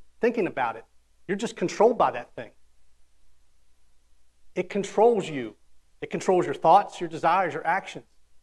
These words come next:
And what this is saying is, once that moment you come, you come to the God and say, "I want set free," you're free. Now, all of a sudden, you're free to make righteous decisions.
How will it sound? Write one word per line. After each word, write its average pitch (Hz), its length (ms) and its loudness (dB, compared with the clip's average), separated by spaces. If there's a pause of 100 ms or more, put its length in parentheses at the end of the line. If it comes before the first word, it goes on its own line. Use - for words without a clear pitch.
(720)
And 160 60 0
what 185 100 0
this 226 180 -2
is 180 120 -8
saying 220 400 2
is, 156 320 -4 (720)
once 240 280 2
that 220 220 4
moment 180 400 -2
you 175 140 -4
come, 160 300 -8 (240)
you 170 100 -8
come 180 200 -2
to 156 40 -4
the 151 80 -2
God 156 220 0
and 156 40 -14
say, 147 200 -2
"I 143 80 -2
want 170 240 -4
set 165 200 -4
free," 165 460 -6 (260)
you're 196 160 10
free. 180 440 -2
Now, 165 140 -2
all - 20 0
of 196 80 -2
a - 20 -2
sudden, 170 460 0 (720)
you're 196 100 2
free 208 320 0
to 180 60 -2
make 170 360 -2
righteous 170 320 -4
decisions. - 460 -10